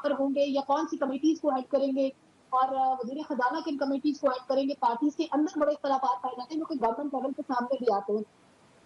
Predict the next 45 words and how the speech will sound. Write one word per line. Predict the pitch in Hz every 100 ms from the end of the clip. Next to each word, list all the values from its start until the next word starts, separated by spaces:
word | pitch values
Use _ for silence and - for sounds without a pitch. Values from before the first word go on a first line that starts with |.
| _
फिर | 294
एक | 302
और | 285 302
example | 247 254 233 285
हमारे | 269 254
पड़ोसी | 277 226 226
मुल्क | 269 269 - 233
इंडिया | 247 -
की, | 233 240 - _ _ -
अ, | 269 262 269 -
कभी | 302 349 370
इस | 294 -
पर | 370 311
ज्यादा | - - 220 240 285 302 262
बहस | 233 - 233 269 -
नहीं | 277 277
होती। | 214 -
तो | - 302 294
कोई | - 392 381
आप, | 302 - - -
आपकी | 302 320 - 381 370
किसी | 381 - 440
भी |
किस्म | 403 - 370
की | 339
development | 269 302 330 339
का | 311
एजेंडा | 262 277 339
आईएमएफ़ | 302 311 330
का | 339
है | 220 262
ही |
नहीं। | 277 247
आप | 247
उनके | 311 339
पास | 320 277
जाके | 269 285
कर्ज | 262 277
मांगते | 277 277 285
हो, |
आपको | 269 269
कर्ज | 247 247
दे | 254
देते | 226 220
हैं। | 247